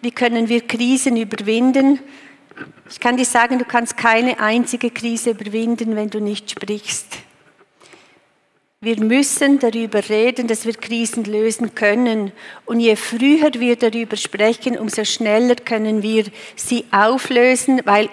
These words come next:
oft vieles gar nicht bös gemeint war, oder vieles einem nicht bewusst war. Also auch hier, es braucht Kommunikation. Und wenn wir die Distanz gewonnen haben oder verursacht haben in Beziehungen,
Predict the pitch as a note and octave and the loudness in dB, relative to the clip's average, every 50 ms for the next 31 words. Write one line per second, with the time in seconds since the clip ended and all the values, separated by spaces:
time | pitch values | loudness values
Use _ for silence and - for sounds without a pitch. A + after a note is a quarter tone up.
0 | - G#3 A3 C4 C4 - - - - - - A#3+ A#3+ B3 B3+ A#3+ A#3 - - - | 0 0 2 2 0 -2 -8 -10 -10 -8 -4 -2 0 2 2 2 2 0 -2 -2
1 | G#3+ G3 G3 G#3+ A3+ A#3 A#3 - - - - G3+ G3+ A3 A#3 A3 - - A#3 A3 | 0 2 2 2 2 0 -2 -4 -8 -8 -6 -4 -2 0 -2 -2 -2 -2 -2 -2
2 | A3 G#3 G3 G3 G3+ G#3 - - G3+ F#3+ F#3 F#3 F#3 F#3 G3 A3 B3 C#4+ C#4+ - | 0 0 0 -2 -2 -4 -6 -10 -10 -6 -4 -2 0 2 2 4 4 4 2 0
3 | - - - - - - - _ _ - A3+ A3+ G#3+ A3+ - - - A#3 A#3+ B3+ | -6 -16 -18 -18 -18 -20 -20 _ _ -6 -6 -4 -4 -6 -8 -6 -6 -4 0 2
4 | B3+ B3+ B3+ B3 - - - G3+ G#3 G#3+ G#3+ G#3 G#3+ G3+ - - - G3+ F#3+ F#3+ | 2 2 2 2 0 0 0 0 0 -2 -4 -4 -6 -8 -8 -8 -8 -8 -6 -6
5 | G#3 A3 B3 - - - - G3 G3 F#3+ F3 E3 F2+ F2+ - - - _ - - | -6 -6 -6 -6 -8 -10 -10 -8 -6 -4 -4 -4 -6 -10 -12 -14 -18 _ -20 -20
6 | - - - - - G#3 G#3 A3 A3 - A#3 G#3+ G#3+ - - A#3 A3+ A3 B3+ A3+ | -20 -20 -20 -6 0 2 2 2 2 2 0 0 -2 -4 -8 -6 -4 -2 -2 -2
7 | G#3+ G#3 - - G#3+ G3+ G3 G3+ G3+ G3+ - - - G3+ G3 G3+ G3+ F#3+ - - | -2 -4 -6 -8 -4 0 0 0 0 -2 -6 -12 -12 -10 -8 -8 -8 -8 -6 -6
8 | G3+ - - - F#3+ F3+ F3 F3+ F#3 F#3+ F#3+ F3+ - - - - - - _ _ | -8 -8 -8 -10 -10 -8 -8 -6 -6 -6 -6 -6 -8 -14 -20 -20 -20 -20 _ _
9 | _ A3+ A3 A3 G#3+ A#3 A3 A#3+ B3 C4 B3+ C4 C4 A#3+ B3+ A#3 G#3+ - - - | _ -4 -4 -4 -4 -2 0 2 2 4 4 2 2 0 0 -2 -2 -4 -6 -10
10 | - - - B3 A#3 - - - A3+ G#3+ A#3 C4 D#4 - - - - - - _ | -16 -8 -4 -4 -2 -2 -2 0 2 2 4 4 4 2 2 -2 -6 -8 -6 _
11 | - A#3+ G#3+ A3 A3 A#3 C4 C4+ C4+ C#4 B3+ B3 A#3+ A#3+ B3 B3+ B3 C4+ B3+ B3 | -4 -2 0 0 2 2 4 4 4 4 2 2 2 2 2 2 2 0 -2 -2
12 | A3 G3+ G#3 - - A3+ A3+ A#3+ C4+ C#4 - - A#3+ A#3 - - - A#3 A#3 A3+ | -2 -4 -6 -10 -8 -8 -6 -4 -4 -2 0 0 0 0 -2 -2 0 2 2 2
13 | - A#3+ A#3 A3+ - A3 A3 - - G#3+ A3 A3 A3+ A3+ A3 A3 A3 A3 | 0 -2 -4 -2 -4 -4 -6 -6 -8 -6 -4 -2 -2 0 0 0 -2 -2